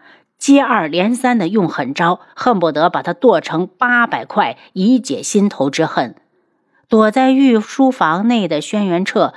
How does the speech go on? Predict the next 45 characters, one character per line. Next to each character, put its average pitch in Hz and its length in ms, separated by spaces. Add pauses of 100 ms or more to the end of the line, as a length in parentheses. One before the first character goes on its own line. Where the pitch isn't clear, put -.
(120)
听 240 160
说 240 160
七 269 320
绝 202 200
来 160 180
救 175 300
驾 180 260
了， 71 220 (160)
急 202 260
忙 190 240
命 202 260
人 156 220
帮 226 300
着 165 100
七 202 260
绝 170 240 (140)
合 196 320
力 233 180
围 175 280
剿 185 200
闯 139 300
进 196 160
来 160 140
的 185 80
刺 180 280
客。 123 300 (320)
见 190 240
侍 208 280
卫 147 160
越 202 180
来 160 160
越 170 180
多， 175 460
吴 180 120
构 180 200
知 180 180
道 131 200 (160)
今 202 260
晚 120 220
的 147 100
计 180 220
划 135 200
失 190 240
败 185 220
了， - 180